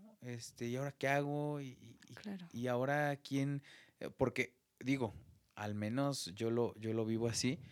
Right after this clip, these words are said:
Speaker 1: eh, pues, cuando, pues, ¿quién más te cuida? <laughs> Cuando requieres,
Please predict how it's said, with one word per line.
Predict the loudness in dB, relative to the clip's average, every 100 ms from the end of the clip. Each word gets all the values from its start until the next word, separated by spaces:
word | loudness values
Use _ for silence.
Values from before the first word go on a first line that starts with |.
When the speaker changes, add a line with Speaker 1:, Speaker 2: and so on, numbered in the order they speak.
| -20 -20 -14 -2
Speaker 1:
eh, | 2 2 0
pues, | -2 -2 -6 _
cuando, | 0 0 0 -2 -6
pues, | -4
¿quién | 0 2
más | 2
te | 2
cuida? | 4 8 6 4 2
<laughs> | 2 2 0 0 2
Cuando | 6 6 6
requieres, | 4 4 6 6 4